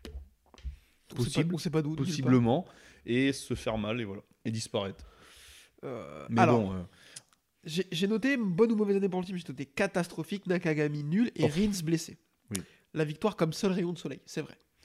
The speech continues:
Speaker 2: Parce que regarde, les points, <laughs> c'est hallucinant. Il gagne, mais l'autre, en ne le voyant jamais à la télé,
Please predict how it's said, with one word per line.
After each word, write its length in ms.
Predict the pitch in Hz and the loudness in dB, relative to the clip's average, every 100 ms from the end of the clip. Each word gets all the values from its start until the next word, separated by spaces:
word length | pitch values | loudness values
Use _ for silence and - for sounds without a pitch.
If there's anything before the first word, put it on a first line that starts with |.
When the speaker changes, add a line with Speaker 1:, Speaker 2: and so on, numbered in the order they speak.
| - - | -10 -4
Speaker 2:
Parce 140 | 110 | 0
que 80 | 117 | 6
regarde, 300 | 113 139 - | 8 8 6
les 180 | 117 113 | 2 2
points, 440 | - 139 170 208 - | 2 2 2 2 -4
<laughs> 40 | |
c'est 300 | - - - | -12 -10 4
hallucinant. 640 | - 113 - 151 185 139 - | 4 4 0 0 0 0 -2
Il 160 | 127 | -4
gagne, 400 | 123 185 220 202 - _ _ _ _ _ _ 139 | 6 6 6 2 -2 _ _ _ _ _ _ 4
mais 140 | 135 | 6
l'autre, 380 | 151 220 - - _ - _ - | 8 6 4 -18 _ -20 _ 2
en 500 | 123 117 113 113 117 | 6 6 6 6 4
ne 260 | 120 120 | 4 6
le 120 | 127 | 6
voyant 300 | 117 123 127 113 | 8 8 8 6
jamais 380 | 107 170 196 | 8 8 8
à 60 | 185 | 8
la 120 | 165 | 6
télé, 340 | 156 139 190 | 6 2 2